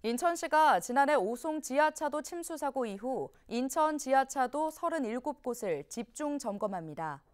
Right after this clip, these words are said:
이에 따라 지하차도별 침수 위험도를 전수조사해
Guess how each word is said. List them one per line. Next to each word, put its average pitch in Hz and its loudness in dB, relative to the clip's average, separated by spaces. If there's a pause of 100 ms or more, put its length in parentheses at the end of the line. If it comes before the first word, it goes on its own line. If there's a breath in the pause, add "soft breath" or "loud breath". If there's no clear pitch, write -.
(580 soft breath)
이에 269 6
따라 254 4
지하차도별 285 2
침수 330 -8
위험도를 247 0
전수조사해 202 -2